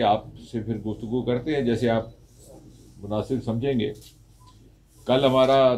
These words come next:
दूसरा फेज़ है, पहले फेज़ का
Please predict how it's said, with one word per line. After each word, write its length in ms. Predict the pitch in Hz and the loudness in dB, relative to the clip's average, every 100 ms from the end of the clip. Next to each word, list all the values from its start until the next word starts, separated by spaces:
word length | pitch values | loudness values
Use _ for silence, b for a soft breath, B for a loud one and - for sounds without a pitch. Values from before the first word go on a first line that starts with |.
| 104 | 0
दूसरा 320 | 113 123 135 | -4 0 0
फेज़ 360 | 131 139 131 123 | 2 0 0 0
है, 140 | 120 123 - - _ _ _ _ _ _ _ _ _ _ _ _ _ - _ _ - | -2 -6 -14 -20 _ _ _ _ _ _ _ _ _ _ _ _ _ -20 _ _ 0
पहले 360 | 107 123 156 160 | 2 4 4 4
फेज़ 300 | 143 135 - | 6 6 6
का 420 | 139 131 123 113 | 4 4 2 -2